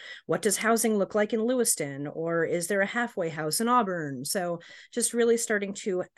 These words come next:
coach students through the reentry process. And I had, um, built a success coaching model at U M A anyway, but had sort of adjusted it for the reentry process.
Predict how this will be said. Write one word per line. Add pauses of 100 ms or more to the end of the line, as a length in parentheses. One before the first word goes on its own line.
(200)
coach
students
through
the
reentry
process. (680)
And
I
had,
um, (640)
built
a (260)
success
coaching
model (120)
at
U
M
A (240)
anyway,
but
had (340)
sort
of
adjusted
it
for
the
reentry
process.